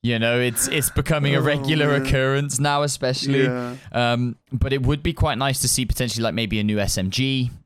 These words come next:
Speaker 1: You know, we've got the R nine. That's
Speaker 2: Sure.
Speaker 1: a, a personal favorite and is probably the, one of the most used weapons in the game. Um, the alternator stat is,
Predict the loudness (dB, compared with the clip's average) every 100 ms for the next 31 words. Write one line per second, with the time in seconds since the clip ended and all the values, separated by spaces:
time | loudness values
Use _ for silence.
0 | _ -4 -2 0 -2 -4 -4 -2 0 0
1 | 0 0 -2 -2 -2 -4 -4 -4 -6 -2
2 | -2 0 -2 -2 -2 0 -2 -2 -2 0
3 | 0 0 -2 -2 -2 0 0 0 -2 -2
4 | 0 0 2 2 2 -2 -2 -2 0 -2
5 | -2 -2 -2 -4 -4 -2 0 0 -2 -2
6 | -4 -8 -20 -20 -16 -4 0 2 0 -2
7 | -4 -2 0 0 0 -2 0 -2 -2 -2
8 | -2 0 0